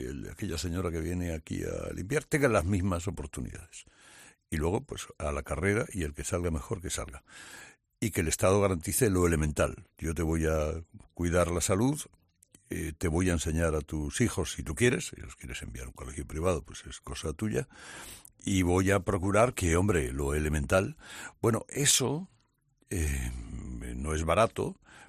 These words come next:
pero hasta ahora ha funcionado. ¿Eso se ha acabado? ¿El ascensor social ya no existe?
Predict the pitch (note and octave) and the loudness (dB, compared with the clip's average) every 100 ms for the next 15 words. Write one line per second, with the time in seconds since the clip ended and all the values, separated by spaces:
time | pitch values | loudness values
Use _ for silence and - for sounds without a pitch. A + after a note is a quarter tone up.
0 | - F2+ F2+ - F2 A2 C#3+ B2 G#2 - | -2 2 4 4 4 6 6 4 0 0
1 | F2 E2+ C2 F#2+ - D#3+ D#3+ A#2+ D#2 C#2+ | 0 0 -2 -2 -2 0 0 0 0 -2
2 | E3+ D#3 F2 - F2+ - C3 - - - | -4 -2 0 2 0 2 0 0 -2 2
3 | G#2 E2+ D#2 D2+ - F#2 - | 2 2 0 -2 -6 -10 -10